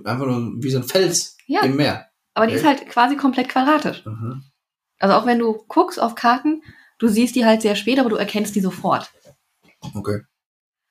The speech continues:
Speaker 2: Und wer da hingebracht wurde, musste halt vierzig Tage in Isolation bleiben. Vor dem Betreten mussten die Menschen in Essig baden,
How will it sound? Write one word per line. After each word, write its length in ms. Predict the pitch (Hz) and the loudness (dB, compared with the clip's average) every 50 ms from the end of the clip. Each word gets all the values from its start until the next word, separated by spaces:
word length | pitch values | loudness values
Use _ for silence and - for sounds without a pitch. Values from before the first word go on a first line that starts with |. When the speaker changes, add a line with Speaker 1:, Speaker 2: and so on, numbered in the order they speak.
| _ _ - - - - 104 104 - _ _ _ _ _ _ - | _ _ -12 -12 -12 -12 -16 -16 -18 _ _ _ _ _ _ 2
Speaker 2:
Und 340 | 214 220 220 214 220 220 220 | 4 6 6 6 4 4 2
wer 100 | 220 202 | 2 4
da 120 | 202 208 | 4 4
hingebracht 440 | 220 254 302 320 285 247 254 262 254 | 4 4 4 4 4 2 0 0 2
wurde, 160 | 247 233 226 | 2 2 4
musste 260 | 220 226 220 - 226 | 4 2 2 2 2
halt 140 | 226 220 220 | 0 2 2
vierzig 260 | - 226 220 226 214 | 2 0 2 0 -2
Tage 220 | - 214 202 196 202 | 0 0 2 2 2
in 80 | 190 | 2
Isolation 540 | 190 202 185 190 180 170 - - 156 151 147 | 2 2 2 2 0 0 -2 -2 -2 -2 -2
bleiben. 380 | - - - - - - - _ _ _ _ _ _ _ - _ _ _ _ _ _ _ _ | -4 -6 -8 -8 -10 -14 -20 _ _ _ _ _ _ _ -20 _ _ _ _ _ _ _ _
Vor 220 | - - 240 254 | 0 2 2 4
dem 120 | 277 269 240 | 4 4 2
Betreten 460 | 247 247 - - 240 247 247 - 233 | 0 -2 0 2 2 2 2 2 2
mussten 320 | 220 226 226 226 - 240 | 2 2 2 2 0 2
die 100 | 226 214 | 2 4
Menschen 280 | 202 196 208 202 202 196 | 4 2 0 0 0 -2
in 80 | 185 | 0
Essig 380 | - - - - 339 311 - - | 0 0 0 2 2 0 0 2
baden, 280 | 285 285 285 - - | 0 2 2 0 -2